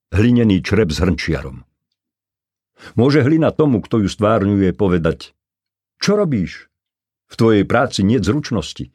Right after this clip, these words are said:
Beda tomu, kto povie otcovi: „Na čo plodíš?“ A žene: „Na čo rodíš?“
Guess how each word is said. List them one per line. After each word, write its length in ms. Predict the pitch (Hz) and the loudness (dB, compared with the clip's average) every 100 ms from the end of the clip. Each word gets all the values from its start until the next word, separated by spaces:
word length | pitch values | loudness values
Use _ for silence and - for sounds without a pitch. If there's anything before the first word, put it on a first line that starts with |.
| _ _ _ _ _ _ _ _ _ - | _ _ _ _ _ _ _ _ _ -2
Beda 240 | 104 107 | 0 0
tomu, 240 | 101 123 135 | 2 2 0
kto 240 | - 127 | 0 -2
povie 240 | 135 123 127 | -2 0 -2
otcovi: 400 | 117 127 120 110 - - | 0 -2 0 -4 -8 -2
„Na 160 | 98 92 | 0 2
čo 160 | 110 | 0
plodíš?“ 640 | - 165 180 156 98 - _ _ _ _ - | 2 -2 0 -2 -2 -6 _ _ _ _ -4
A 80 | |
žene: 400 | 82 123 117 98 - | 0 2 2 0 -2
„Na 160 | 117 175 | 0 0
čo 240 | - 196 | 0 0
rodíš?“ 560 | 127 78 67 64 - | 0 -2 -6 -12 -18